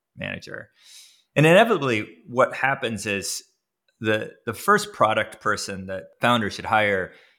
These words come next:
is either a technical product person, if it's a very technical product that can help with the guts of the product,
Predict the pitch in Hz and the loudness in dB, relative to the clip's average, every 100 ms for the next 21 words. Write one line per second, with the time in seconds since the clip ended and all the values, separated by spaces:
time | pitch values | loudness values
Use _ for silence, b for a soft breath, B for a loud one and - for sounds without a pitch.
0 | b _ - 123 180 151 107 - 127 - | b _ -2 4 6 6 4 0 -4 -4
1 | 151 151 151 156 - 151 147 147 - 151 | -8 -6 -6 -8 0 2 2 -2 -4 -6
2 | - 135 156 - 107 113 101 110 104 - | -6 -10 -10 -8 -6 -6 -2 -2 0 -4
3 | 107 113 120 - 120 120 123 - 95 85 | -6 -6 -6 -2 0 0 -4 -10 -12 -6
4 | 101 98 87 90 95 - 92 - - 98 | -6 -6 -12 -10 -10 -10 -16 -8 -6 -6
5 | 107 - | -8 -16